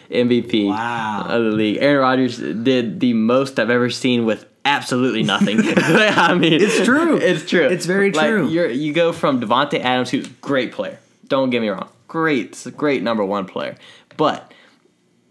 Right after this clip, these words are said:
Speaker 1: you're throwing to Robert Tonyan. <laughs> You're throwing to Marquez
Speaker 2: Marquez Val-
Speaker 1: Valdes-Scantling.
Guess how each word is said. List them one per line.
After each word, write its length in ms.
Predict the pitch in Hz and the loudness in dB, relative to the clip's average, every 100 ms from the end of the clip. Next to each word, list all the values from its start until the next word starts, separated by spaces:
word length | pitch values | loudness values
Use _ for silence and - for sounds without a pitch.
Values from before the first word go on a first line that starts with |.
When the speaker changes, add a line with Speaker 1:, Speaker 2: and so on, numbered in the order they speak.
| - - - | -20 -20 -18
Speaker 1:
you're 260 | - 107 139 | -12 -6 -4
throwing 220 | 143 127 | 0 0
to 40 | 117 | 0
Robert 260 | 113 110 | -2 -2
Tonyan. 480 | - 117 117 127 135 156 | -4 -2 0 0 0 0
<laughs> 20 | |
You're 120 | 156 | 0
throwing 320 | 127 117 151 151 | 2 2 2 2
to 280 | 143 - 127 | 0 -2 -4
Marquez 20 | |
Speaker 2:
Marquez 540 | 135 139 156 151 143 | 0 0 2 2 2
Val- 200 | 135 135 | 2 2
Speaker 1:
Valdes-Scantling. 680 | 139 131 - 135 135 135 135 | 2 -2 0 0 2 -2 -2